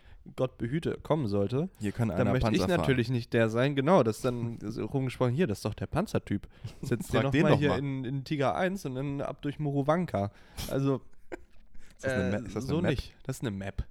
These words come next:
Speaker 2: Okay.
Speaker 1: Genau, das ist eine Karte.
Speaker 2: <laughs>
Speaker 1: Ja.
Speaker 2: Ich hab auch noch, äh, letztens, du hattest ja Geburtstag und ich habe dir also ein Fotobuch geschenkt mit Fotos.
Speaker 1: Ganz,
Speaker 2: Da hab
Speaker 1: ganz toll übrigens. Vielen Dank nochmal.
Speaker 2: Gerne.
Speaker 1: Tolles Geschenk.
Speaker 2: Ähm, und da habe ich so verschiedene Fotos durchgeguckt und ich habe auch noch einen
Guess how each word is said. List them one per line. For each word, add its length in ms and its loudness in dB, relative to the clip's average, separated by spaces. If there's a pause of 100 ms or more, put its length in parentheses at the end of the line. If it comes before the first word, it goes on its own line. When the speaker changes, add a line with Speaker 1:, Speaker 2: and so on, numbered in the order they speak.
(100)
Speaker 2:
Okay. 180 -6
Speaker 1:
Genau, 180 -2
das 140 -10
ist 60 -16
eine 60 -18
Karte. 360 -18
Speaker 2:
<laughs> 680 -12
Speaker 1:
Ja. 100 -16 (320)
Speaker 2:
Ich 160 -16
hab 100 2
auch 100 4
noch, 160 0 (180)
äh, 240 2 (400)
letztens, 520 -4 (180)
du 100 2
hattest 180 -2
ja 80 2
Geburtstag 580 0
und 80 0
ich 120 -6
habe 160 -2
dir 180 -6
also 180 -8
ein 100 -6
Fotobuch 460 -8
geschenkt 340 -14
mit 120 -16
Fotos. 460 -8 (520)
Speaker 1:
Ganz, 280 4
Speaker 2:
Da 60 -4
hab 80 -10
Speaker 1:
ganz 280 0
toll 260 6
übrigens. 400 -4
Vielen 260 -4
Dank 260 -2
nochmal. 400 -8
Speaker 2:
Gerne. 360 0 (140)
Speaker 1:
Tolles 300 0
Geschenk. 440 -10 (120)
Speaker 2:
Ähm, 320 6
und 80 2
da 100 6
habe 140 2
ich 80 -2
so 80 -6
verschiedene 320 -2
Fotos 260 0
durchgeguckt 480 -2
und 60 -2
ich 80 -4
habe 120 0
auch 80 0
noch 120 -4
einen 320 -4